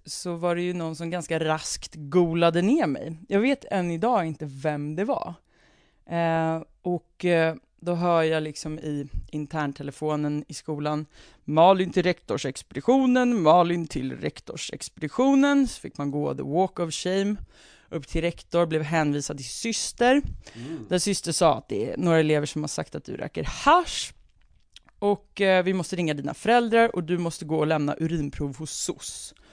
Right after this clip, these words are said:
Speaker 1: Och då, eh, då,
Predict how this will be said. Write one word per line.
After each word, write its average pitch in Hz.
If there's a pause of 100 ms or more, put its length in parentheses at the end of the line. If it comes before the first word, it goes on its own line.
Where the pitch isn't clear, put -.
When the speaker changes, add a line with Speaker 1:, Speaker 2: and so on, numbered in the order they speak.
(500)
Speaker 1:
Och 226
då, 214 (340)
eh, 180
då, 165